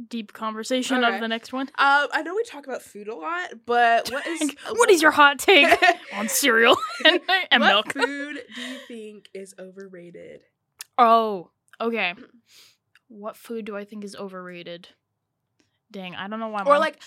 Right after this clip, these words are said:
Speaker 1: my
Speaker 2: or
Speaker 1: mind w-, immediately, immediately went to, like, celebrities. <laughs>
Speaker 2: Here's something that's a little bit easier. What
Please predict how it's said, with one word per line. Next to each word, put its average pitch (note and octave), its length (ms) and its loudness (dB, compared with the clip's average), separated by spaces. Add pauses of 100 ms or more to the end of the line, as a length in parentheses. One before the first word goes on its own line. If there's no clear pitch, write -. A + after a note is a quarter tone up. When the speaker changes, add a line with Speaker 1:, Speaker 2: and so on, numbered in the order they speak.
(140)
Speaker 1:
my D4 140 4
Speaker 2:
or D4+ 60 4
Speaker 1:
mind C#4+ 240 2
w-, A#3+ 260 -14
immediately, A#3+ 480 -6 (240)
immediately A#3+ 560 -6
went G#3+ 200 -14
to, G#3 60 -14
like, G3 160 -12
celebrities. D#4 480 -6 (260)
<laughs> F#4+ 280 -14
Speaker 2:
Here's F4 180 -2
something G4 220 -4
that's D4 180 -8
a C4+ 40 -14
little B3 120 -10
bit A3+ 140 -12
easier. G#3 220 -14
What D4+ 240 -6